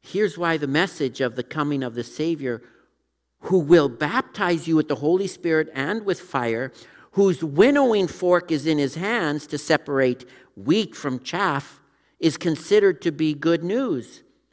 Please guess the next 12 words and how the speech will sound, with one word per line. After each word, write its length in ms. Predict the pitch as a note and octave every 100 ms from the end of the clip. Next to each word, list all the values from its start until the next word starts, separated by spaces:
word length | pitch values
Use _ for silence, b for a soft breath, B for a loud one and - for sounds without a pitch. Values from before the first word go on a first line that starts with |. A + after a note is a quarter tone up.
| _ _ _ _ _ _ _ -
See, 380 | - A3 E3+ - _ _ _ _ _ _ _ _ _ _ _
you 240 | C3 D#3+ G#3
and 160 | F3+
I, 240 | E3 G#3 F#3
we 160 | F3
can 220 | B3+ C4+ A#3
only 340 | F#3+ F3+ E3+
judge 680 | C3 C#3+ A#2+ D3 G#3+ - - _ _ _ _ _ _ _ _ _ _ _ _ _ _ _ _ _ _ _ _
and 120 | B2+
only 260 | A#2+ A#2 A2+
should 380 | - A3 A#3+ -
judge 520 | D2+ A#1+ - -